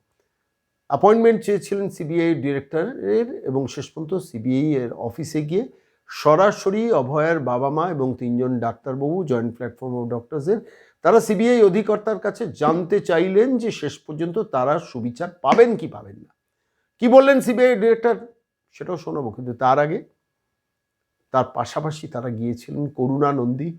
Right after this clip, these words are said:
Joint Platform of ডক্টরসের যিনি, যিনি সিনিয়র অ্যাডভোকেট সুপ্রিম কোর্টে মামলা লড়েছেন এর আগে,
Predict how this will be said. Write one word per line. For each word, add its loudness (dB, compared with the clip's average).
Joint 2
Platform -6
of -6
ডক্টরসের -12
যিনি, -10
যিনি -8
সিনিয়র -2
অ্যাডভোকেট -6
সুপ্রিম -6
কোর্টে -2
মামলা 0
লড়েছেন 0
এর -2
আগে, -6